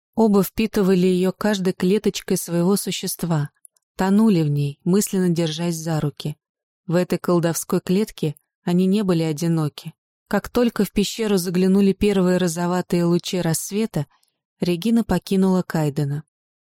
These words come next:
Пока он мирно дремал, свернувшись калачиком у ее ног, она незаметно прикоснулась губами к его лбу, оставила невесомый поцелуй, даруя силы вынести этот жестокий суд. Регина не хотела оставлять его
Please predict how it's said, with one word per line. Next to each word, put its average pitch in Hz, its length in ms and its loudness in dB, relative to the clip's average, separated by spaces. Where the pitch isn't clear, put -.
Пока 208 360 0
он 202 140 4
мирно 190 320 2
дремал, 185 420 0
свернувшись 180 600 -2
калачиком 180 720 -2
у 165 100 2
ее 165 220 0
ног, 196 380 -2
она 175 240 2
незаметно 175 640 0
прикоснулась 190 760 0
губами 190 440 2
к - 140 -8
его 185 240 2
лбу, 170 420 0
оставила 180 540 0
невесомый 170 640 0
поцелуй, 180 640 -2
даруя 165 420 0
силы 196 420 0
вынести 180 560 0
этот 165 240 -2
жестокий 175 540 -4
суд. - 460 -8
Регина 190 400 -2
не 220 140 2
хотела 214 500 -2
оставлять 190 640 -2
его 156 240 -2